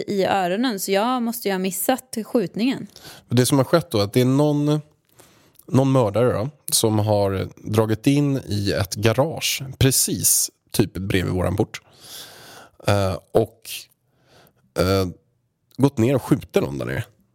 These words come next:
Speaker 2: Och
Speaker 1: Mm.
Speaker 2: sen så har en flytt på motorcykel efteråt.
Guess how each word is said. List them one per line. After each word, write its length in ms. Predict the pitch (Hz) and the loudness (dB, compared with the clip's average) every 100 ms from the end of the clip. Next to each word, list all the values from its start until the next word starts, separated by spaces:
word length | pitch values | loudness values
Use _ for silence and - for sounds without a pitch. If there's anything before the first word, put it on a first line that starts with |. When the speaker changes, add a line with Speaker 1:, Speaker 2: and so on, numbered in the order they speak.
| - _ _ _ _ _ _ - | -20 _ _ _ _ _ _ -4
Speaker 2:
Och 80 | 120 | 0
Speaker 1:
Mm. 100 | 120 | 2
Speaker 2:
sen 240 | - 131 | 2 2
så 120 | 143 143 | 0 2
har 140 | 143 | 2
en 240 | 123 113 107 | 2 0 -4
flytt 540 | - - 170 - - - | -4 0 0 -2 -4 0
på 80 | |
motorcykel 840 | 117 135 - - - 165 - - - | 2 0 -2 -2 0 -2 -4 -2 -2
efteråt. 540 | - - 127 - | -2 0 -2 -2